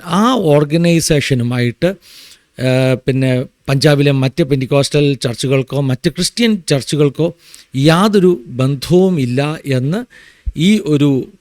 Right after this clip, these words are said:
പിന്നെ, പത്രസമ്മേളനത്തിലൂടെ പാസ്റ്റേഴ്സ് തുറന്നു പറഞ്ഞു. അതായത് ഈ അങ്കുർ നെരുള്ളയുടെ ഒരു ഓർഗനൈസേഷനാണ് ഗ്ലോബൽ ക്രിസ്ത്യൻ ആക്ഷൻ കമ്മിറ്റി. അപ്പോൾ ഈ പാസ്റ്റേഴ്സ് പറയുന്നത് ഗ്ലോബൽ ക്രിസ്ത്യൻ എന്നൊക്കെ പറയുമ്പോൾ നിങ്ങൾ ചിന്തിക്കല്ലേ,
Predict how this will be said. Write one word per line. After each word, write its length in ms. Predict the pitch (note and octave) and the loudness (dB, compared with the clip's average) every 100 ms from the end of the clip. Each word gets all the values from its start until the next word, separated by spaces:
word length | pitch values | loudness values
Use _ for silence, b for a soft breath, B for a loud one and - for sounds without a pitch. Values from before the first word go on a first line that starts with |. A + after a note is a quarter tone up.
| - | -8
പിന്നെ, 640 | C#3 C3+ B2+ B2+ B2 A#2+ - - - - | -4 0 0 0 0 -4 -10 -18 -16 -8
പത്രസമ്മേളനത്തിലൂടെ 1000 | C3+ C#3 D3 C#3+ C#3 C3+ C3 C3 B2 B2 | -4 -2 0 0 0 0 -2 -2 -2 -2
പാസ്റ്റേഴ്സ് 540 | A2 A#2+ B2+ C3 A2 C#3+ b b b b _ - | -4 -4 -2 -2 -2 -6 b b b b _ 0
തുറന്നു 300 | C3 C3 A#2+ | 2 0 0
പറഞ്ഞു. 320 | B2 A#2+ A#2 - | -4 -10 -14 -8
അതായത് 460 | D3+ F3 E3 C3+ G3+ - b b b | 0 4 4 4 -2 -4 b b b
ഈ 200 | C#3 C3+ | -2 0
അങ്കുർ 300 | C#3 C#3 D3 | 0 -2 -2
നെരുള്ളയുടെ 600 | C#3+ C#3 C#3+ C#3 C#3 C3 - | -2 0 0 0 2 0 0
ഒരു 360 | C3+ C3+ C3+ - | 0 2 0 -2
ഓർഗനൈസേഷനാണ് 840 | C3 C3+ C#3 C#3+ D#3+ - C3 C#3 | -4 0 0 0 0 -2 -2 -2
ഗ്ലോബൽ 440 | D3+ B2 C#3+ D3+ E3+ | -2 -2 0 0 -2
ക്രിസ്ത്യൻ 480 | - C#3 - D3+ D3+ - | 0 -2 0 -4 -4 -8
ആക്ഷൻ 420 | C3+ C#3+ - D3 - | -8 -4 0 -2 0
കമ്മിറ്റി. 380 | B2+ C#3 B2 A2+ B B B B - | 0 0 0 -10 B B B B -6
അപ്പോൾ 360 | B2+ C#3+ C#3 - | 2 6 6 4
ഈ 200 | C#3+ D3 | 2 2
പാസ്റ്റേഴ്സ് 440 | A#2 B2 E3 D#3 | 2 0 2 4
പറയുന്നത് 540 | C#3 C3+ D3 B2 D#3 G#3+ b b b - | 2 2 2 0 -2 -4 b b b -10
ഗ്ലോബൽ 560 | A#2+ D3+ E3 F3+ G3+ | 0 2 2 2 0
ക്രിസ്ത്യൻ 480 | G3 D#3+ D#3 F3 D#3+ | 0 -4 -6 -2 -2
എന്നൊക്കെ 240 | C#3+ C#3+ B2 | -2 -4 -2
പറയുമ്പോൾ 600 | C#3 B2+ C3+ B2+ C#3+ D#3 | -2 0 0 0 -2 -2
നിങ്ങൾ 200 | C3 C#3 | -4 -4
ചിന്തിക്കല്ലേ, 560 | C#3 B2+ C3+ B2 B2+ | -4 -4 -4 -4 -6